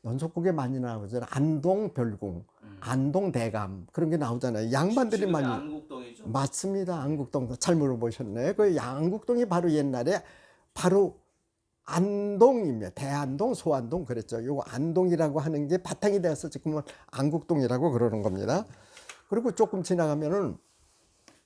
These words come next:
Speaker 1: 이제 여기가 그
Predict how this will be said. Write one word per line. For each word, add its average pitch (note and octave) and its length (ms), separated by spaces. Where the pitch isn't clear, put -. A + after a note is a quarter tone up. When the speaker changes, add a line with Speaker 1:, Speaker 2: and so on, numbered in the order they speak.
Speaker 1:
이제 E3 300
여기가 E3 540
그 A#2+ 400